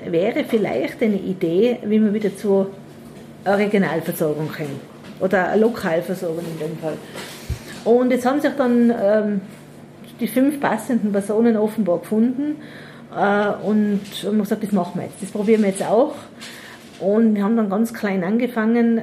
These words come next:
bestellen über Excel-Tabellen und E-Mail und,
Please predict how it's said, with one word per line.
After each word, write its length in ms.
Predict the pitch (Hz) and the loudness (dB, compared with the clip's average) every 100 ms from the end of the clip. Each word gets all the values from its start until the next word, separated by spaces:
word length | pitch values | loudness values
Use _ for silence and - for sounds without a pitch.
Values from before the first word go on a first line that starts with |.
| - | -4
bestellen 360 | - 196 214 220 | -4 -2 2 2
über 160 | 175 | 0
Excel-Tabellen 960 | 175 254 - 233 214 208 214 220 220 202 208 | -2 -4 -2 0 2 2 4 4 2 0 -4
und 160 | 196 - | -4 -2
E-Mail 560 | 247 285 262 262 262 247 - - - - - - | -2 0 2 2 2 -2 -10 -18 -18 -20 -20 -8
und, 640 | - 202 220 220 220 220 | 0 4 4 6 6 4